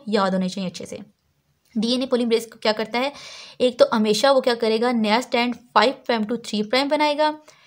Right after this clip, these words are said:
दूसरा, उसको काम करने के लिए प्राइमर की ज़रूरत पड़ती है। तीसरा, वो क्या करता है? हमेशा न्यूक्लियोटाइड ऐड करता है, किस एंड पे? थ्री एंड पे ऐड करेगा।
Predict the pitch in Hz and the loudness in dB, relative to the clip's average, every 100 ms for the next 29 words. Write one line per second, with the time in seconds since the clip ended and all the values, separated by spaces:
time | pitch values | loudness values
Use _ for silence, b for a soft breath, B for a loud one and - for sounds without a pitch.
0 | b b - 226 233 330 285 - 277 269 | b b -6 -2 2 2 0 -2 0 4
1 | 285 320 269 254 254 262 269 262 - 208 | 2 2 0 0 -2 -2 -2 -2 -2 -2
2 | 202 214 277 277 294 302 294 285 294 302 | -2 -4 -2 -2 0 -2 -2 0 0 0
3 | - 285 269 359 320 277 254 233 233 254 | -6 -8 -2 -2 0 0 0 -2 -2 -4
4 | 254 226 226 285 277 226 247 240 233 226 | -2 -4 -2 0 -2 0 0 2 0 -2
5 | - - 233 240 233 220 233 240 240 226 | -8 0 2 2 -4 -4 -2 -4 -6 -8
6 | - 214 214 277 220 233 - 180 175 - | -6 -6 -4 -8 -2 -2 -2 -4 -4 -6
7 | 170 - 170 165 - | -6 -6 -8 -6 -10